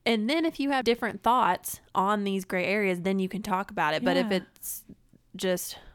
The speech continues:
Speaker 1: "Oh, well, this is what I'm supposed to do 'cause I was raised this way," or this or that, or whatever, but they haven't actually done the work on their part, you'll figure that out by talking to them.
Speaker 2: Exactly.
Speaker 1: So that's why it's important. It's not just, "Hey, talk about it so you know where you are." It's,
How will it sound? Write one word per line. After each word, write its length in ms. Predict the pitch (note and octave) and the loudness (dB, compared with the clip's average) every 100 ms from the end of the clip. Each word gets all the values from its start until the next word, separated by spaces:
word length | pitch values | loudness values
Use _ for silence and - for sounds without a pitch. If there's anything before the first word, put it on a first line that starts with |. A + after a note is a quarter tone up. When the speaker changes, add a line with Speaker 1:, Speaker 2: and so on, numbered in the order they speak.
| - | -8
Speaker 1:
"Oh, 200 | - F3+ | 0 0
well, 360 | E3+ D#3 D3 D#3+ - _ _ _ _ _ - | 2 0 -2 -4 -10 _ _ _ _ _ -6
this 100 | E3+ | -4
is 80 | |
what 140 | D#3 D3 | -2 -2
I'm 100 | D3 | -4
supposed 380 | - - F#3+ - | -2 0 0 -2
to 40 | |
do 220 | - B2+ E3 | -4 -2 -2
'cause 140 | - | -4
I 160 | C#3 C3+ | -4 -4
was 360 | C#3+ C#3 D3+ | -6 -6 -4
raised 280 | D3+ D#3 D3+ | -2 -2 -4
this 120 | - | -6
way," 160 | D#3+ D3+ | -4 -2
or 40 | |
this 160 | D3+ - | -4 -6
or 60 | |
that, 140 | D3+ D3+ | -6 -4
or 20 | |
whatever, 260 | D#3 F3+ E3 | -2 -2 -2
but 140 | - | -4
they 80 | D#3+ | -4
haven't 260 | F3+ D#3+ | -2 -2
actually 320 | D#3 D#3+ - D#3 | -4 -6 -8 -8
done 540 | D3 D#3 D3+ D3 D3+ - - - - | -2 -2 -2 -4 -8 -12 -20 -16 -6
the 60 | F3+ | -2
work 220 | E3+ - | -2 -2
on 140 | D3+ | -4
their 140 | E3+ F#3 | -2 -2
part, 180 | F3 | -2
you'll 240 | E3 F#3+ G3+ | 2 2 2
figure 400 | - G3 F3 E3 | 0 -2 0 0
that 180 | D#3 D3+ | 2 2
out 200 | D#3 - | 2 0
by 100 | C#3+ | -4
talking 460 | - D#3 - C#3+ | -2 -4 -6 -12
to 120 | - - | -10 -8
them. 240 | - - | -6 -6
Speaker 2:
Exactly. 380 | - - - F3 | -8 -14 -16 -6
Speaker 1:
So 200 | - F3+ | 0 2
that's 420 | E3+ F#3 G#3+ - | 4 4 4 2
why 140 | F#3+ F3 | 2 2
it's 120 | F3 | 2
important. 340 | F3 F#3 E3 | 0 0 -2
It's 140 | - G#3 | -6 -2
not 240 | G#3 G#3 | 0 0
just, 220 | F#3 F3+ | 0 -2
"Hey, 140 | - F3+ | 0 -2
talk 280 | - F3 F3 | 0 -2 -2
about 240 | E3+ D#3+ | -4 -4
it 80 | - | -4
so 100 | F#3+ | -6
you 160 | E3 | -6
know 160 | D#3+ D#3+ | -4 -4
where 140 | D#3+ | -4
you 240 | E3 D#3+ E3 | -4 -2 0
are." 240 | F3 F#3 | 2 2
It's, 240 | E3 - | 0 -6